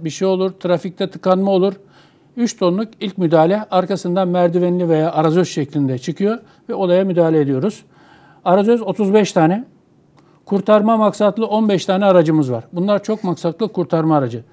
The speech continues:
Trafik kazalarında, sıkışmalarda, e, boğulmalarda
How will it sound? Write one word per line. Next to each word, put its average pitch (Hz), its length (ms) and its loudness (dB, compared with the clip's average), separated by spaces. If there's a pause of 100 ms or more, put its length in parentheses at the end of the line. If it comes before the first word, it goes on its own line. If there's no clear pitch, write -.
(260)
Trafik 185 360 -2
kazalarında, 135 800 2 (240)
sıkışmalarda, 160 960 0 (500)
e, 143 220 -4
boğulmalarda 170 960 6